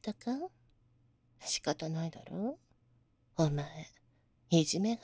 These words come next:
いがあるのだもの。だが、安心せよ。もういじるのはおしまい。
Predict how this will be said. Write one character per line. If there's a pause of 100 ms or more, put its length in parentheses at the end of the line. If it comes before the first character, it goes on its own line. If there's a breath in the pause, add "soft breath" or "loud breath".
い
が
あ
る
の
だ
も
の。 (840)
だ
が、 (1040)
安
心
せ
よ。 (1900)
も
う
い
じ
る
の
は
お
し
ま
い。